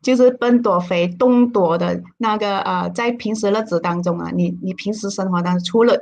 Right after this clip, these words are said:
运动之外啦，你还可以怎样去，呃，burn 你的那个，呃，energy 啊，就是透过走路啊、movement 啊、gardening 啊，all this。So，其实，呃，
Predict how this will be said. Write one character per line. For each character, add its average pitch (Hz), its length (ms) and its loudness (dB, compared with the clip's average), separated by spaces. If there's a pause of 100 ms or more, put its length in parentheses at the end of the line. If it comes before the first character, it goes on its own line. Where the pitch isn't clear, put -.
运 262 340 4
动 247 300 4
之 180 160 -2
外 185 160 0
啦， 190 100 0
你 180 160 0
还 190 140 -2
可 190 100 -4
以 190 80 0
怎 175 140 -2
样 170 120 -4
去， 208 360 -8 (300)
呃， 165 180 2
burn 233 260 4
你 175 140 4
的 165 240 2
那 185 80 0
个， 180 280 -2
呃， - 320 -10 (180)
energy 180 520 2
啊， - 80 -2 (380)
就 220 100 -6
是 214 120 4 (200)
透 220 140 2
过 214 140 2
走 175 220 2
路 202 200 2
啊、 170 160 4
movement 180 640 -2
啊、 160 220 -2
gardening 170 520 0
啊， 170 100 -2
all 180 140 0
this。 185 220 -4 (400)
So， 247 260 2
其 240 180 0
实， 208 180 -2
呃， 175 420 0